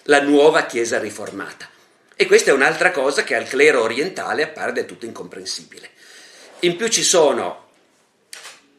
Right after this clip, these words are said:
stanno mettendo più chiaramente in luce alcune divergenze liturgiche e anche teologiche, famosa questione del filioque,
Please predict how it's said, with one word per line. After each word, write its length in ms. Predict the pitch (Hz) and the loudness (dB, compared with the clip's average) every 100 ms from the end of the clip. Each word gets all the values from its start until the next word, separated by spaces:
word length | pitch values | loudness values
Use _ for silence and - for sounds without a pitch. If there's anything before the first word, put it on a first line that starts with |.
| _ _ _ _ _ | _ _ _ _ _
stanno 320 | - 160 165 | -2 0 2
mettendo 500 | 156 156 185 180 165 | 0 2 0 0 -2
più 180 | - 175 | -4 -4
chiaramente 600 | 180 156 156 180 196 185 | 0 2 2 0 0 -2
in 180 | 156 151 | -4 -2
luce 360 | 170 160 143 | -2 -4 -2
alcune 400 | 120 117 165 175 | -4 -4 -6 -4
divergenze 800 | 139 127 120 107 143 156 131 - 117 | -4 -4 -4 0 0 2 -2 -4 -4
liturgiche 1080 | 120 131 170 175 131 - 127 - 135 127 - | -6 -8 -2 -2 -2 -8 -10 -2 -2 -2 0
e 100 | 131 | 0
anche 400 | 156 160 156 - | 0 -2 -6 -4
teologiche, 1040 | 175 151 120 95 92 104 120 - 170 - - _ _ _ _ _ | 2 2 2 -2 -6 -10 -12 -6 -6 -6 -14 _ _ _ _ _
famosa 380 | - 104 104 104 | -8 -6 -6 -8
questione 380 | 104 107 101 | -12 -8 -6
del 160 | 101 98 | -6 -8
filioque, 640 | - 131 120 92 - - | -10 -10 -10 -10 -12 -16